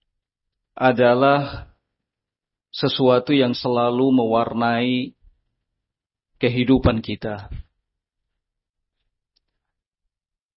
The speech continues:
Terlebih ketika apa yang sebenarnya tidak kita harapkan kemudian terjadi.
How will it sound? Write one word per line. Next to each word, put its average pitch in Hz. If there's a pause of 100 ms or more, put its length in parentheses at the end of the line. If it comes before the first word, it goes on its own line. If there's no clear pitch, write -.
(140)
Terlebih 127
ketika 143 (2250)
apa 131
yang 117 (260)
sebenarnya 135
tidak 147
kita 127
harapkan 117 (1200)
kemudian 123
terjadi. 131